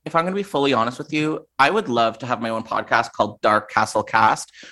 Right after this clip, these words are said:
where I just go through all of the Dark Castle films and remakes of the late nineties, early two thousands. But yeah, Dark Castle was this imprint of Warner Brothers, uh, back in the day. I believe it started in nineteen ninety-eight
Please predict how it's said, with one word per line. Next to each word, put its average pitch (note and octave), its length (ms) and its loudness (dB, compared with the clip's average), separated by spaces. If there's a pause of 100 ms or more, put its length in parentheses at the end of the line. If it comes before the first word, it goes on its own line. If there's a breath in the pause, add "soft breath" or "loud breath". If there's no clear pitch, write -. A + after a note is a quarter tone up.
where B2+ 120 4
I B2+ 80 2
just C3 200 -6
go A#2+ 140 -2
through B2 280 -8
all A2+ 220 2
of A2+ 140 -4
the B2 60 -4
Dark A2+ 260 0
Castle G#2+ 600 0
films G#2+ 360 0
and G#2+ 140 -2
remakes A2 460 -2
of G#2 280 -6
the A2 240 -2
late A2 240 -4
nineties, G#2+ 440 -4
early G#2+ 240 0
two - 160 -8
thousands. C#3 520 0 (440 loud breath)
But G3 120 6
yeah, E3 200 8
Dark C#3 320 2
Castle A3 300 2
was F3 160 0
this D3+ 280 -6
imprint C3+ 680 -2 (500 soft breath)
of A#2+ 320 2
Warner C3 360 4
Brothers, A2+ 960 0 (140)
uh, A2 220 4
back G#2 280 2
in G#2+ 100 -6
the G#2+ 100 -6
day. G#2 300 -4
I G#2 40 -4
believe G#2+ 240 -4
it A2+ 80 -8
started A2+ 380 -2
in A2 80 -8
nineteen G#2+ 280 -6
ninety-eight B2+ 520 0